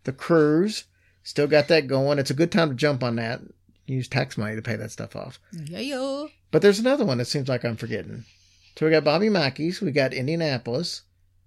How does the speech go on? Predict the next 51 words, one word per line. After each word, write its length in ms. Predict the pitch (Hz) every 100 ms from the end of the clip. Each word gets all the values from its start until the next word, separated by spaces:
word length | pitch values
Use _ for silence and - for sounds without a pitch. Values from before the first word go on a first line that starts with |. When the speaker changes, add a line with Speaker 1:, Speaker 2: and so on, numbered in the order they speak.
| _ _ _ -
Speaker 2:
West 280 | 220 220
Virginia. 340 | 220 208 247 247
Speaker 1:
No, 80 | 247
we're 160 | 285
right. 160 | 226 165
West 140 | 190
Speaker 2:
No, 40 | -
no, 40 | -
Speaker 1:
Virginia 120 | 254 262
Speaker 2:
that's 100 | 170
Speaker 1:
and 60 | 165
then 60 | 165
Speaker 2:
right. 80 |
Speaker 1:
Louisville. 280 | 190 151 117
That's 160 | 147 160
Speaker 2:
No, 40 |
Speaker 1:
right. 100 | 117
Speaker 2:
that's 20 | 117
Speaker 1:
I'm 60 |
Speaker 2:
right. 60 | 151
Speaker 1:
just, 220 | 151 -
Speaker 2:
Yeah. 100 | 190
Speaker 1:
that's, 100 | -
we're 140 | 180 175
good. 240 | 123 110 - _ -
Speaker 2:
Yeah. 100 | - -
Speaker 1:
Okay, 180 | - 123
so 120 | - 202
we 60 |
got 200 | 196 151
that. 180 | 127 101 -
Tracy, 280 | - 196 202
what 100 | 196
do 40 |
you 60 | 180
got 140 | 160
over 120 | 127 107
there? 220 | 104 - _ _ - - - - -
Speaker 2:
All 300 | 233 226 226
right. 340 | 233 247 349 381
For 100 | 254
iTunes, 560 | 208 220 220 247 285 -
we 120 | 262
have 400 | 240 233 214 196
Cindy 440 | - 254 262 240
Maycheck, 760 | 226 240 269 - 311 381 - - _ _ _ _ - - 233
Asian 440 | 240 254 247 233
Gal 360 | 226 226 220 214
eighty-three, 880 | 220 208 208 233 233 254 294 359 349 _ _ - _ -
Mojo 500 | 233 226 214 214 196
Lobster, 680 | 190 214 262 - 320 349 349